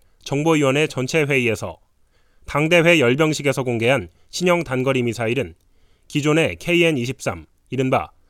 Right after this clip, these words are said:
북한판 이스칸데르의 길이와 직경을 확대한 거라며 소형 핵무기가 실제로 탑재되는지는 알 수 없지만 군사 이론적으로는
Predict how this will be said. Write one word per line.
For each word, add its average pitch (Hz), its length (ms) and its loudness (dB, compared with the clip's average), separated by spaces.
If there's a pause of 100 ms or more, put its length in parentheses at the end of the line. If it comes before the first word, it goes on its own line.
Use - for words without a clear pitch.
(260)
북한판 170 520 0
이스칸데르의 135 840 0
길이와 156 420 2
직경을 135 500 -2
확대한 160 380 0
거라며 107 400 -2 (640)
소형 180 360 2
핵무기가 151 680 -2 (240)
실제로 170 420 0
탑재되는지는 147 840 0
알 117 100 -2
수 127 140 -4
없지만 113 420 -4 (500)
군사 151 360 2
이론적으로는 131 720 0